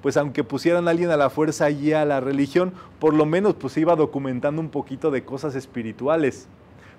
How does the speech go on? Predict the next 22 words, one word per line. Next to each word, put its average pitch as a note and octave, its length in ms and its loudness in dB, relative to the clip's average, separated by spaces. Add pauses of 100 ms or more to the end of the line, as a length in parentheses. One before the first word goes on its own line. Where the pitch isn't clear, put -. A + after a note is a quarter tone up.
Pero D3 280 4
los C#3+ 300 0
jóvenes D#3 420 -2
de C#3+ 80 2
ahora C#3 320 4
no. C3+ 180 -6 (640)
Lo C#3 220 4
que D#3 140 2
ellos D#3 240 2
necesitan D3 580 -4
es C#3+ 140 -6
justamente C#3 480 -4
ese D3+ 180 -2
contacto C3+ 600 -2
interior C#3 580 2 (560)
por D3 220 6
medio D#3+ 480 2
no C#3 240 2
de C#3 100 2
una D3+ 240 2
religión, C#3+ 500 -2
sino A#2+ 380 -6